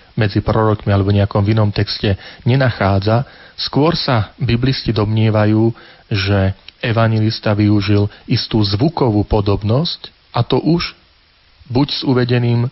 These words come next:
slovom necer, výhonok, v knihe proroka Izajáša v jedenástej kapitole, alebo so slovom nazir, čo znamená zasvetený, tak ako je to spomenuté okrem iných miest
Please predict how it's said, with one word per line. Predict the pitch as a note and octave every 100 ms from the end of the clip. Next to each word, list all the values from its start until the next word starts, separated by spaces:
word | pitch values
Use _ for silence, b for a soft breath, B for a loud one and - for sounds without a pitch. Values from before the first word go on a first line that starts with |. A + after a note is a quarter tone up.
| _
slovom | - - A2 G#2 F#2+ F#2 _ _ -
necer, | G#2+ G2 - - A#2 D3 F3 _ b b b G#2+
výhonok, | G2+ A2 F2+ G#2 G2+ C#3+ - - - _ _ _ _ _ _ -
v |
knihe | B2 G#2+ G#2
proroka | A2+ G2+ G2+ G2
Izajáša | G#2 G2+ G#2 G#2+ A#2
v | C#3 A2+
jedenástej | G2 G#2+ A#2+ C#3+
kapitole, | - C#3+ D3 D#3+ E3 E3+ B B B B
alebo | C3+ D#3+ E3 D#3+ D#3+ -
so | A#2+ C3+
slovom | C#3+ A#2+ A2 A2 A2+ B2 -
nazir, | A2+ G#2+ A#2 A2 G#2 G#2+ A#2 - b b b
čo | - G#2
znamená | G#2+ A2 A2
zasvetený, | G2+ - G#2+ F#2+ G2+ G2+ G2 - B B
tak | - G2+ G2
ako | -
je | F#2+
to | G2+ F#2+
spomenuté | - G2+ F#2+ F#2+ - G2 G2+ B B B B
okrem | - - G2 F2+ - _ -
iných | B2+ B2 A#2
miest | G#2+ G#2 G#2